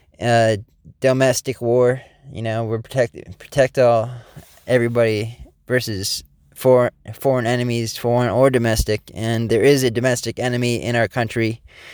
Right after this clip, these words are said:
Unfortunately, we have been invaded by forces that be, the forces that be that Trump is fighting for.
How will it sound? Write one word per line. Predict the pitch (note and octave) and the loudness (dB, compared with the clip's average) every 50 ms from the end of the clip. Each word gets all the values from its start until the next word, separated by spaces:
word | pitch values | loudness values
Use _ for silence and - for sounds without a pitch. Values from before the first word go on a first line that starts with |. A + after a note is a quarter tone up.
| - - - - - - - - - - | -20 -20 -20 -20 -20 -20 -20 -20 -10 -6
Unfortunately, | - A#2+ B2+ - - C3+ B2+ A#2+ - B2+ B2 G2+ - - B2+ B2+ B2 B2 A#2+ - - A#2+ A2+ - - | -4 -2 0 2 4 4 4 4 0 -4 -6 -6 -4 -2 -2 -2 -2 -2 -4 -6 -8 -12 -14 -12 -10
we | G#2+ A#2 A#2 | -6 -6 -4
have | A#2+ B2+ C#3+ C3 B2+ G#2+ F#2+ | 0 2 4 4 4 4 2
been | A#2+ A#2+ A#2+ A#2+ | -2 -2 -2 -2
invaded | G2 G#2+ A2+ G#2 A2 B2 B2 A#2+ B2 A#2+ A2 G#2+ - | -4 -6 -4 -2 0 2 2 2 0 0 -2 -4 -4
by | - G#2+ G#2+ G#2+ G#2 G#2 A2+ A#2+ - _ _ _ _ _ _ _ _ _ _ _ - - - - - - - - _ _ _ _ _ _ _ _ _ _ _ _ _ | -4 -2 -2 0 0 -2 -4 -6 -8 _ _ _ _ _ _ _ _ _ _ _ -20 -20 -20 -20 -20 -20 -20 -20 _ _ _ _ _ _ _ _ _ _ _ _ _
forces | - - D3+ C#3 C3+ C3+ - C3+ B2+ B2 B2 A#2 - - | -4 2 4 4 4 4 2 0 0 0 0 0 -2 -2
that | G2 A2 A#2 B2+ - - - | 0 0 2 2 0 -2 -2
be, | B2 D3+ F3+ F#3+ G3 F#3+ F3+ F3 E3+ D#3+ D#3 D3 D3 C#3+ C3+ - _ _ _ _ _ | -2 0 0 0 0 -2 -2 -4 -4 -6 -6 -8 -10 -10 -12 -14 _ _ _ _ _
the | - B2 A2 G2+ A2+ | -10 -8 -6 -6 -6
forces | - - C3+ B2 A#2+ A#2+ - A#2+ A2 | -4 -2 0 0 0 0 -2 -4 -4
that | - A#2 F#2+ G2+ | -2 -2 -2 -2
be | A#2+ B2 B2+ C3 B2+ | -2 0 0 2 2
that | B2 B2 A#2+ A#2 - - _ _ _ _ _ _ _ _ _ _ _ _ _ _ _ _ _ _ _ _ _ _ _ _ _ - - - _ _ _ _ _ _ _ _ _ _ _ _ _ _ _ - - | 2 4 4 2 2 -2 _ _ _ _ _ _ _ _ _ _ _ _ _ _ _ _ _ _ _ _ _ _ _ _ _ -20 -20 -20 _ _ _ _ _ _ _ _ _ _ _ _ _ _ _ -10 -2
Trump | - D3 C3 B2 A2 | 2 2 2 2 2
is | A#2 G#2+ - | 0 0 2
fighting | - B2+ C3 C3+ C3 C3 B2+ B2 | 4 4 4 4 4 2 -2 -4
for. | - - C3+ C#3 C#3 C#3 B2 - | -2 0 2 4 4 4 2 2